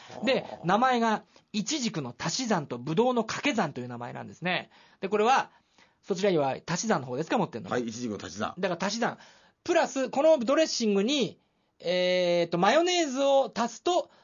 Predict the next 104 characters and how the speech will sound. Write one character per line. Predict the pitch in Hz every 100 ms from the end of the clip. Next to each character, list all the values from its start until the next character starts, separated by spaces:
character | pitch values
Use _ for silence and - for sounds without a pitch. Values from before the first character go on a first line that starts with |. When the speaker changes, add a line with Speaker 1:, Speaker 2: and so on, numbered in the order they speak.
| _
Speaker 2:
タ | -
ル | 202
タ | 208 190
ル | 185 175
ソ | - 175 165
ー |
ス | 160
風 | 143 147
に | 143
な | 165
る | 175
と | -
か。 | - - - _
Speaker 1:
な | - 78
る | 82 -
ほ | -
ど。 | - 135 127 165 160
Speaker 2:
あ | -
と | 143
な |
ん | 135
て |
書 | 135
い | 123
て | 120
あ |
り |
ま | 113
し | -
た？ | 107 -
え | -
ー、 |
Speaker 1:
醤 | 104 180
油 | 175 143
ご | 156
ま | 160
入 | 156
れ |
る | 160
と | 160 165
中 | 127 135
華 | 131
風 | 123 139
に | 113
な |
る | 110
と | 254
か。 | 320 320
Speaker 2:
あ |
ー、 |
そ | 285 240
う |
い | 165
う。 | 120 - _ _ - 120
Speaker 1:
オ |
リ | 143 156
ー |
ブ | 165
オ |
イ | 170
ル |
を | 131
足 | 156
す | 151
と | 175
イ | 135
タ | 127
リ | 131
ア | 117
風 | 117
に | 104
な | 92
る |
と | 85
か、 | 80
Speaker 2:
そ | 80
う |
で | 92
す。 |
Speaker 1:
足 | 113
し | 110
算。 | 87 - -
Speaker 2:
で、 | 208
こ | 226
れ |
ブ | 196 226
ド | 247
ウ |
の | 240
掛 | 226 - 196
け | 262
算 | 202 127
な | 110
ん |
で | 104
す |
け | -
ど、 | 113
こ | 180
ち | 170
ら | 240
は、 |
Speaker 1:
は |
い。 | 277